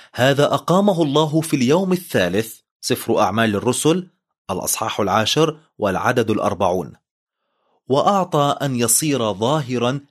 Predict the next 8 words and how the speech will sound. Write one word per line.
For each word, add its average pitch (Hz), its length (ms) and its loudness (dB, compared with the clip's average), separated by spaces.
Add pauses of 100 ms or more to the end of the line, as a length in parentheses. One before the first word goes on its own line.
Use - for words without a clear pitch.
ليس 151 440 0
لجميع 101 680 -2
الشعب 127 540 0 (280)
بل 98 280 -4
لشهود 139 680 0 (180)
سبق 156 560 -2
الله 101 420 0
فانتخبهم، 90 880 -4